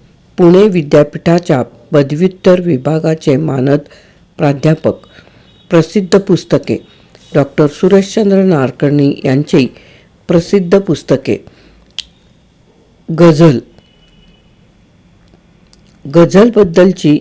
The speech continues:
इत्यंभूत माहिती व उर्दू गझलकारांचा परिचय.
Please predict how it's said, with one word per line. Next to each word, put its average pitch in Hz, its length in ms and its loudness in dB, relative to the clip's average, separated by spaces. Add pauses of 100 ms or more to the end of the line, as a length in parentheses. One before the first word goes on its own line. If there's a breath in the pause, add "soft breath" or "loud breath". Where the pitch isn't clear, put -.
इत्यंभूत 190 680 0
माहिती 165 500 0 (440 soft breath)
व 156 120 4 (180)
उर्दू 165 400 2
गझलकारांचा 160 1040 0
परिचय. 131 580 -2